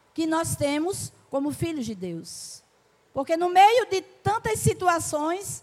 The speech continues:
a gente acha que a voz de Deus é a voz da maioria. E não é. A gente acha que a voz de Deus é a voz da dúvida que paira no meio a uma decisão. A gente se depara com a voz do desânimo, com a voz do medo,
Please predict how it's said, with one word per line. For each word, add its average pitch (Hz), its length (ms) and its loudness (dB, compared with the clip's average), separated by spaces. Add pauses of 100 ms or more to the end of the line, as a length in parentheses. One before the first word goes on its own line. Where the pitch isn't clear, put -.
(340)
a 294 140 -2
gente 330 380 -2
acha 370 360 2
que 370 120 -4
a 339 100 2
voz 339 300 -2
de 311 100 -8
Deus 330 320 0
é 339 60 0
a 311 80 2
voz 330 280 -2
da 330 120 0
maioria. 269 720 -4 (1000)
E 247 120 -10
não 208 240 -8
é. 170 200 -10 (460)
A 247 80 -4
gente 294 320 0
acha 320 300 2
que 330 100 -4
a 294 80 2
voz 285 300 2
de 285 100 -4
Deus 285 680 0 (360)
é 262 100 2
a 277 80 6
voz 294 300 4
da 320 120 2
dúvida 311 480 0
que - 120 -6
paira 349 520 2 (300)
no 269 100 -8
meio 330 300 -2
a 302 60 -2
uma 302 200 -2
decisão. 262 720 -10 (840)
A 285 120 -2
gente 320 220 0
se 339 140 0
depara 311 500 2
com 311 140 -2
a 285 80 4
voz 285 260 0
do 285 100 -8
desânimo, 320 640 -10
com 285 100 -14
a 269 120 -8
voz 269 320 -8
do 277 100 -8
medo, 285 540 0